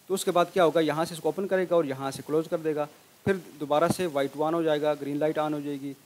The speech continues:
इसके साथ जो टाइमर है हंड्रेड तक जाएगा, हंड्रेड पूरे करने के बाद इसको यहाँ से ओपन कर देगा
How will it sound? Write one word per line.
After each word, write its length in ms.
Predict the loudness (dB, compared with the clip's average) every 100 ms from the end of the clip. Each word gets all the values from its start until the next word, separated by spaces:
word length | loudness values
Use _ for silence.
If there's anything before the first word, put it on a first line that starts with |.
| _ _
इसके 180 | -8 -2
साथ 140 | 0
जो 100 | 0
टाइमर 280 | 2 2 2
है 60 | -2
हंड्रेड 240 | -4 -2
तक 160 | -2 0
जाएगा, 360 | 2 2 0 -4 -10 -12 -2
हंड्रेड 200 | 0 2
पूरे 160 | 2
करने 200 | 2 0
के 60 | 0
बाद 160 | -2 -2
इसको 200 | -4 -6
यहाँ 220 | -4 -2
से 120 | -2
ओपन 180 | 0 -2
कर 140 | -2
देगा 320 | -4 -4 -6